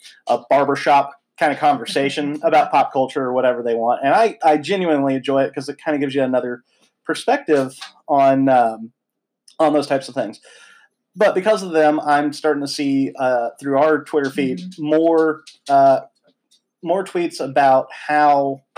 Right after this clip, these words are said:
Speaker 1: there's not enough stories out there that are just, they cast people
Speaker 2: Yeah.
Speaker 1: of color
Speaker 2: Yeah.
Speaker 1: in one way or another that aren't directly about,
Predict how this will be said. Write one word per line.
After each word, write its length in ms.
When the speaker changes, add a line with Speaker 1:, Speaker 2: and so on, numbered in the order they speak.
Speaker 1:
there's 300
not 320
enough 460
stories 640
out 280
there 360
that 280
are 160
just, 460
they 260
cast 560
people 240
Speaker 2:
Yeah. 60
Speaker 1:
of 100
color 320
Speaker 2:
Yeah. 160
Speaker 1:
in 120
one 140
way 120
or 80
another 340
that 300
aren't 400
directly 340
about, 220